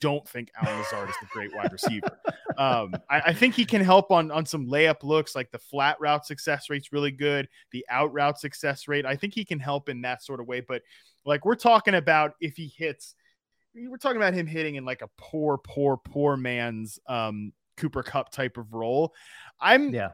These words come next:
Speaker 1: here's my thi-, here's my thing, James. I know we were gonna talk about Christian Watson too. I actually don't, at this point, like, Christian Watson has been on the P U P. Talk about a guy Aaron Rodgers has not even, like, named publicly,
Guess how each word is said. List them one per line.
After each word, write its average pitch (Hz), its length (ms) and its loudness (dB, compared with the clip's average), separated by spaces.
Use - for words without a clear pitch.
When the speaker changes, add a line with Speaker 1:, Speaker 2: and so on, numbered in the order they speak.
Speaker 1:
here's 269 240 6
my 302 120 6
thi-, 226 160 -2
here's 214 220 0
my 202 140 2
thing, 143 180 -6
James. 117 220 -10
I 127 80 -6
know 139 80 -4
we 156 80 -2
were 147 40 -6
gonna 143 120 -4
talk 139 120 -10
about 127 120 -6
Christian 135 220 -10
Watson 110 240 -10
too. 104 200 -14
I 139 60 0
actually 160 220 0
don't, 143 140 -2
at 139 200 -8
this 240 140 4
point, 139 200 -6
like, 117 120 -8
Christian 143 240 -8
Watson 127 240 -6
has 110 80 -14
been 127 120 -10
on 110 80 -10
the 107 60 -10
P - 200 -10
U 101 100 -8
P. 175 460 -2
Talk 156 220 -6
about 147 140 0
a 131 60 -4
guy 120 220 -4
Aaron 117 220 -10
Rodgers 107 360 -10
has 104 160 -14
not 120 200 -4
even, 117 220 -8
like, 98 220 -12
named 143 420 -4
publicly, 151 720 4